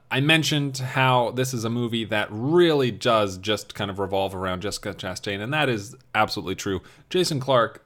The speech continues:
uh, has the second best role in the film, and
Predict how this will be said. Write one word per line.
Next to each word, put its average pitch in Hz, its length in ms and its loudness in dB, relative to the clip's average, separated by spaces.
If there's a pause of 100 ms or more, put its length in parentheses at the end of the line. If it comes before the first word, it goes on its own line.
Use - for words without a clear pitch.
uh, 104 260 -2
has 117 260 -4
the 107 100 -8
second 127 340 -2
best 107 240 0
role 104 160 2
in 98 60 -2
the 98 60 -6
film, 147 400 0 (920)
and 123 400 -2